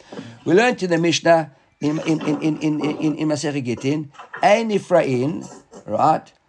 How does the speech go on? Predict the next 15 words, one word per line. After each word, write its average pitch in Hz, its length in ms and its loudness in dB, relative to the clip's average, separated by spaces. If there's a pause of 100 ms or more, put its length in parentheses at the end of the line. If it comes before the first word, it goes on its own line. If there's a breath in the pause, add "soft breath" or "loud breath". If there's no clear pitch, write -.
(120)
So - 160 -10
you 143 180 2
can't 185 560 0
claim 143 540 0 (560)
from - 240 -2
a, 135 60 0 (120)
min 147 300 0
achasim 160 360 0
mishubadim, 135 600 -2
but 139 100 -6
makom 196 400 -2
she'esh 180 220 -4
nechasim 180 420 -6
b'nei 185 220 -4
chorin. 208 360 -6